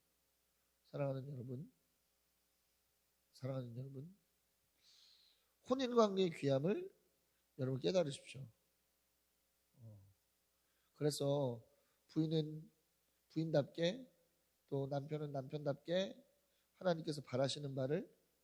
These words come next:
지키는 것이고요. 또 서로 사랑하는 것입니다.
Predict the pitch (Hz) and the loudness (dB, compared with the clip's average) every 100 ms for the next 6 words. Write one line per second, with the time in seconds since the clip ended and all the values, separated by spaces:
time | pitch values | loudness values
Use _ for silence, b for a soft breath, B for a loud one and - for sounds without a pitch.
0 | _ _ - - 135 185 196 175 135 - | _ _ -10 -8 -2 -2 0 2 0 -2
1 | 135 127 196 - _ _ _ _ _ _ | -4 -4 -6 -10 _ _ _ _ _ _
2 | _ _ _ _ _ - 135 127 - 208 | _ _ _ _ _ -4 -2 -2 2 6
3 | 208 311 - - _ - - 196 180 180 | 6 4 -2 -20 _ -14 -2 2 2 2
4 | 165 139 156 135 123 135 | 0 -2 -4 -10 -12 -14